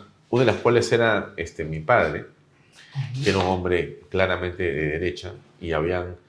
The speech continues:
Speaker 1: estaban dos marinos y los demás eran, digamos, izquierdistas, ¿no? Que habían sido tomados y deportados. Fueron deportados a Buenos Aires,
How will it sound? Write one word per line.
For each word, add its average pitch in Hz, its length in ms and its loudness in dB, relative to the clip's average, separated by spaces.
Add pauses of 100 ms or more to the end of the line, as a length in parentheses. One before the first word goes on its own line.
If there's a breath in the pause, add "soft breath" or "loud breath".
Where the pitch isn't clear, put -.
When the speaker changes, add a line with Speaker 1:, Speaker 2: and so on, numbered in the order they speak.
(420 soft breath)
Speaker 1:
estaban 82 460 2
dos 104 160 6
marinos 92 680 -2
y 82 140 -4
los 76 300 -6
demás 80 320 -4
eran, 85 240 -6
digamos, 78 360 -6
izquierdistas, 82 680 -6
¿no? 139 200 -10
Que 82 100 -2
habían 82 260 -2
sido 85 260 -2
tomados 85 720 -4 (520 soft breath)
y 87 80 -2
deportados. - 840 2 (180)
Fueron 98 180 0
deportados 87 460 0
a 92 40 -2
Buenos 71 320 -2
Aires, 78 460 -6